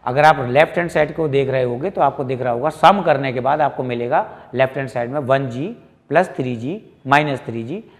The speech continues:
Right hand side में आपको मिल रहा होगा वन ए प्लस थ्री ए प्लस थ्री ए। मिला? ठीक है, तो आप इक्वेशन लिख सकते हो, आपके पास लेफ्ट hand side में कितना आया वन जी सबको solve करने के बाद, और right hand साइड में आपके पास कितना आया सेवन ए। तो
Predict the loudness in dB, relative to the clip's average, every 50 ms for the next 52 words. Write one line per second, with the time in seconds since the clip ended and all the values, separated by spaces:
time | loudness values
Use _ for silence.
0 | _ _ 0 4 4 4 4 4 0 -2 0 0 0 0 0 -2 -4 -6 -6 -6
1 | -8 -6 -6 -6 -6 -6 -6 -6 -6 -2 -2 -4 -4 -4 -12 -20 -20 -20 _ -2
2 | 4 4 4 4 2 -4 -2 -2 -2 -2 -4 -8 -16 -20 -20 _ _ _ _ 2
3 | 4 4 2 2 -6 -4 -4 -2 -2 -2 0 -2 -2 -2 -4 -14 -20 -20 _ _
4 | 4 4 4 4 2 -6 -6 -4 -4 -6 -8 -10 -14 -18 _ _ _ _ _ _
5 | _ _ _ 0 0 0 0 -2 -8 -18 -20 -20 -20 _ _ _ _ _ _ _
6 | -18 -16 -16 -12 -4 0 2 2 2 0 -4 -2 -4 -2 -2 -4 -4 -6 -4 -6
7 | -8 -8 -6 -6 -6 -6 -6 -10 -18 -20 -20 -2 0 0 0 0 0 0 0 0
8 | 0 0 2 2 2 2 -2 0 2 2 2 2 0 -4 -6 -6 -8 -6 -8 -6
9 | -4 -4 -4 -6 -8 -14 -20 -20 -20 _ _ -4 0 0 0 0 0 -4 -4 -4
10 | -6 -6 -8 -8 -10 -10 -6 -4 -4 -4 -4 -6 -8 -10 -8 -10 -10 -8 -8 -6
11 | -8 -8 -10 -16 -20 -20 -20 -14 _ -8 -4 0 2 2 2 2 -2 -2 2 0
12 | 0 2 0 -4 -6 -6 -8 -8 -10 -10 -8 -10 -14 -12 -10 -10 -8 -6 -6 -8
13 | -8 -10 -14 -20 -20 -20 _ _ _ -20 -8 -4 -4 -2 -2 -2 -4 -6 -8 -10
14 | -8 -8 -8 -8 -12 -18 _ -20 -20